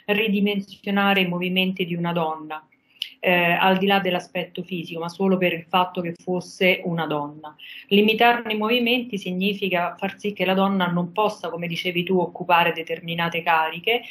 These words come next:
oppure avere dei ruoli ben, eh, o istituzionali o simili istituzionali, se parliamo di paesi in cui non ci sono delle, eh, strutture lavorative di un certo tipo. E quindi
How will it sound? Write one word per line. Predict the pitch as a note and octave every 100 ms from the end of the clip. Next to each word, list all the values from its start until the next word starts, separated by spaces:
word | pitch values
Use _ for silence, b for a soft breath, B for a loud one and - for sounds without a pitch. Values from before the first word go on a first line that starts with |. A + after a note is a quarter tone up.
| B B
oppure | C4 C4 C#4 C#4 A#3+ G3
avere | - F3+ G#3 G3+ F#3
dei | F3+ F3+
ruoli | F#3+ F#3+ G3 F#3+ F#3
ben, | F3 F#3 G3 G3 F#3+
eh, | F3 E3+ - - F3+ E3+
o | F3 G#3
istituzionali | G3+ - F#3 F#3+ - G3+ A#3+ C4
o | - G#3+ A#3+ -
simili | - - A#3 A#3 F3 E3+
istituzionali, | E3+ - F3 E3+ - F3 F#3 F#3
se | F3
parliamo | E3 E3+ F3 F3+ F3
di | E3+
paesi | E3+ F3 G3 F#3
in | -
cui | F#3 F3
non | F3
ci | E3+ F3+
sono | F3+ F#3 F3+
delle, | E3+ F3 E3 B B B
eh, | E3+ E3+
strutture | E3+ F3 F3 F#3 F#3 F3
lavorative | E3 E3+ E3 F#3 F3+
di | E3+
un | E3
certo | E3 E3+ - E3+
tipo. | E3 D3+ D3+ D3+ B B B
E | C#4
quindi | C#4 C#4 B3+ F#3+ F#3+